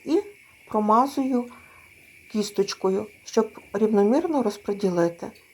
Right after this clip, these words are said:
по всій площині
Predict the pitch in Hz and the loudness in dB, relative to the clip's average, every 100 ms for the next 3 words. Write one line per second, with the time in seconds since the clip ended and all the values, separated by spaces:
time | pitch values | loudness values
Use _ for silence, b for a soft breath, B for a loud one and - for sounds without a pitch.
0 | _ _ _ _ _ _ - 247 240 226 | _ _ _ _ _ _ -20 -18 -16 -16
1 | 208 - 208 202 - 294 - - 190 - | -6 -2 -2 -4 0 0 0 -4 -4 -4
2 | 190 190 220 | -2 2 2